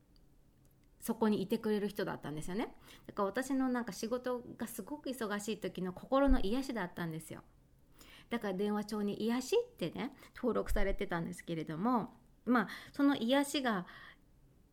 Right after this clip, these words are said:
今どこで何をしてるのか私は全くし-、わからないんですけれども、でもそういう存在が必要な自分のレベルの時って必ずあるんですよ。で、そこを無視してほしくない。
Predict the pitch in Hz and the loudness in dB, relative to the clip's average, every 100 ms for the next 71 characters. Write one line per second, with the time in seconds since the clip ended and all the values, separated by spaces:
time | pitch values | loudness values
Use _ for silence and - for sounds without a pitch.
0 | _ - 254 233 220 254 247 208 262 240 | _ -2 2 2 4 4 4 4 2 2
1 | 220 202 190 165 208 220 196 185 185 - | 0 -4 -2 -2 -2 -2 0 -2 -4 -6
2 | - 190 196 220 208 190 170 165 190 170 | -4 -4 0 2 2 2 -2 -4 -4 -4
3 | 185 240 269 311 269 262 349 359 349 349 | 0 2 4 4 2 2 2 2 2 -2
4 | - 330 330 311 302 285 269 - - 349 | 0 0 0 0 -2 0 -2 -4 -6 -2
5 | 349 339 330 370 339 202 233 262 302 302 | -2 -2 0 0 0 0 0 0 0 0
6 | 294 208 220 247 269 262 262 254 190 - | -2 0 4 6 6 4 0 -4 -6 -8
7 | - - 254 302 294 247 - 294 220 170 | -10 2 4 4 2 0 2 2 2 0
8 | 165 - - - - - - 254 247 285 | -2 -8 -12 -18 -18 -16 -4 -4 0 -2
9 | 330 339 285 359 415 - 196 175 180 - | 2 6 8 8 4 0 -2 -2 -4 -4
10 | 156 135 | -4 -4